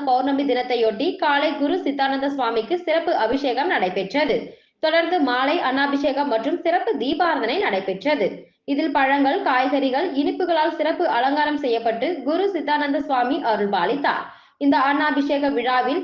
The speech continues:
ஏராளமான பக்தர்கள் சுவாமி தரிசனம் செய்தனர். இதேபோன்று நகர பகுதிகளில் உள்ள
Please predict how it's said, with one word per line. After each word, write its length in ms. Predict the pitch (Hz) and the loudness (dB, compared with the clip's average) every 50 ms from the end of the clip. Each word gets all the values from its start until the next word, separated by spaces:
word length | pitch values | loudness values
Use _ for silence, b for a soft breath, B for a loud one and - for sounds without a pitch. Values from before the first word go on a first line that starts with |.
| 262 254 | -2 -2
ஏராளமான 480 | 262 269 294 311 330 330 330 320 311 311 | 0 0 2 2 2 0 0 0 0 0
பக்தர்கள் 560 | 277 247 233 233 - 269 254 233 240 277 359 - - | 2 2 0 0 0 0 0 0 0 -2 -2 -2 -2
சுவாமி 340 | 277 240 247 311 415 466 392 | -2 0 0 2 2 2 2
தரிசனம் 560 | 240 233 233 269 294 294 294 269 269 269 269 - | 2 2 0 0 -2 -2 -2 -2 0 -2 -2 0
செய்தனர். 500 | 196 165 170 175 254 294 285 196 - - B B B B B B B - | -2 -2 0 2 2 2 2 0 -2 -4 B B B B B B B -2
இதேபோன்று 600 | 285 277 320 311 330 - 302 285 285 277 349 - | 0 2 2 2 2 2 2 2 4 4 2 2
நகர 300 | 294 247 233 254 311 330 330 | 2 0 0 2 2 0 2
பகுதிகளில் 560 | 330 277 247 262 277 294 277 285 285 294 269 | 0 0 0 0 0 0 0 0 0 0 0
உள்ள 180 | 240 247 247 | 0 0 2